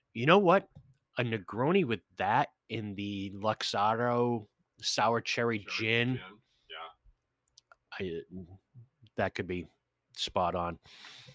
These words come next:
Speaker 1: So, yeah, in the three-tier rating system, is it good? Absolutely.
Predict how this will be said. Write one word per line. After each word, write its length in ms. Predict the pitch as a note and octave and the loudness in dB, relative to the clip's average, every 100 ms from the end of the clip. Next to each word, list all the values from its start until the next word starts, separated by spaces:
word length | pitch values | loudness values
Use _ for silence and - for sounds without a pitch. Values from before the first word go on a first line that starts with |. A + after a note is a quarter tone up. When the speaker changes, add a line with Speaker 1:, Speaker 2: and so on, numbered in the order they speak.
| _ - | _ 0
Speaker 1:
So, 100 | - | 8
yeah, 240 | E3+ F#3 C#3 | 12 12 12
in 120 | D#3 | 6
the 80 | C#3+ | 4
three-tier 480 | - F3 F3 F#3 D#3 | 6 4 6 8 8
rating 320 | E3 D#3 C#3 | 6 4 2
system, 380 | B2 A2 G#2+ - | -2 -4 -6 -2
is 220 | C#3+ C#3 | 0 0
it 240 | D#3+ B2 A2 | -2 -2 0
good? 340 | C#3+ D#3 D#3+ _ _ _ _ _ _ - | 4 2 0 _ _ _ _ _ _ -4
Absolutely. 920 | G#2 G2+ - G#2 G2+ B2+ A#2+ B2+ | -2 0 0 -2 0 -2 0 -2